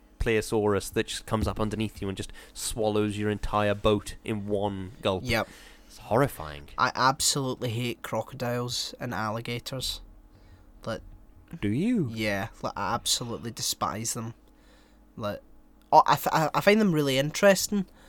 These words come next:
Speaker 2: but
Speaker 1: Mm.
Speaker 2: in terms of, like, just what they are,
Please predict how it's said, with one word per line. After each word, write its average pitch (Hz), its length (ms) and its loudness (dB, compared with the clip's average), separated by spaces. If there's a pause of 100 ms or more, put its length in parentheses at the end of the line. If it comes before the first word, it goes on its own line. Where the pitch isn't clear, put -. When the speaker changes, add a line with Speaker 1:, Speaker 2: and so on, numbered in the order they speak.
(260)
Speaker 2:
but 131 260 4 (360)
Speaker 1:
Mm. 131 180 -2
Speaker 2:
in 143 80 0
terms 160 340 2
of, 165 160 0
like, 127 180 2
just - 360 -2 (1120)
what 139 200 2
they 127 160 2
are, 135 340 8